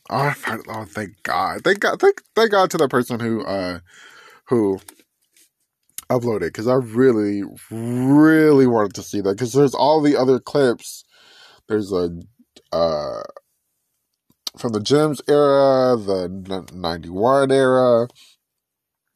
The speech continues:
um, the one in the, like, eighty-nine where she did Over the Rainbow. There's the one where she did I Can't Complain.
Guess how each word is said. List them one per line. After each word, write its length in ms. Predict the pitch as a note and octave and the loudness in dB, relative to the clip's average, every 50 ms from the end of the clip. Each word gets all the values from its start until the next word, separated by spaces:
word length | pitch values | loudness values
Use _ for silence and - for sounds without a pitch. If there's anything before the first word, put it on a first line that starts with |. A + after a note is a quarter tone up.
| _ _ _ _ _ - - - | _ _ _ _ _ -20 -6 -2
um, 1160 | G#2+ A2 G#2+ G#2 G2+ G2 F#2+ F#2 F#2 F2 E2+ F2 F2+ F2 F2 F2+ F2+ F2+ F2 F2 F2 F2+ F2 F2 _ _ _ _ _ _ _ _ _ _ _ _ _ _ _ _ _ _ _ | -2 0 0 -2 -4 -6 -8 -8 -10 -12 -12 -14 -14 -14 -12 -12 -12 -12 -12 -12 -14 -14 -16 -20 _ _ _ _ _ _ _ _ _ _ _ _ _ _ _ _ _ _ _
the 160 | G2 G#2+ A#2+ | -2 0 0
one 580 | A2+ A2+ A#2+ A#2+ A#2+ A#2+ A#2 A#2+ A#2+ A#2+ A#2 A#2 | 0 0 0 0 2 2 2 2 0 0 -2 -4
in 140 | E2 A#2 A2 | -6 -8 -6
the, 120 | G2+ G2 | -6 -6
like, 400 | F#2 F#2 F#2 G2 G2+ G2 E2 - - - | -4 -2 -2 -2 -4 -4 -8 -12 -8 -4
eighty-nine 1000 | A2 A#2+ A#2 A#2+ A#2+ A#2 G#2+ G2 G2 A2 A#2+ A#2+ A#2+ A#2+ A#2+ A#2+ A#2+ A#2+ A#2 | -4 -2 -2 -2 -6 -4 -2 0 2 2 2 2 2 2 0 0 -2 -2 -4
where 100 | G#2+ G#2 | -4 -6
she 100 | - - | -6 -4
did 220 | A#2+ A#2 G#2+ F#2+ F#2+ | -2 -2 -2 0 -2
Over 180 | F#2+ F#2 G2 | -2 -4 -4
the 120 | F2+ F#2 F2+ | -6 -6 -4
Rainbow. 840 | F#2 G#2+ A#2 B2+ C3 C3 B2+ B2+ B2 A#2+ A#2+ A#2+ A#2+ A#2+ A#2+ B2 | -2 -2 -2 -2 -2 0 0 2 4 4 4 4 4 4 4 2
There's 240 | A#2 A2+ A2+ A2+ G2+ | 2 2 0 0 0
the 80 | G2+ A2+ | -4 -6
one 180 | A2 G#2+ G2+ | -6 -4 -6
where 80 | G2 G2 | -6 -8
she 140 | - - - | -8 -8 -6
did 220 | F#2 F#2+ F#2 F2 - | -4 -4 -4 -2 -2
I 120 | - C2+ | -4 -6
Can't 260 | - - - D2 C#2+ | -6 -10 -12 -12 -12
Complain. 1000 | - - - - - A#2+ B2+ B2+ B2+ B2+ B2 B2 A#2+ A#2+ A#2 A#2 A2+ A2+ A#2 A#2+ | -12 -14 -12 -6 -2 -2 0 0 0 0 -2 -2 -4 -4 -4 -6 -8 -8 -10 -14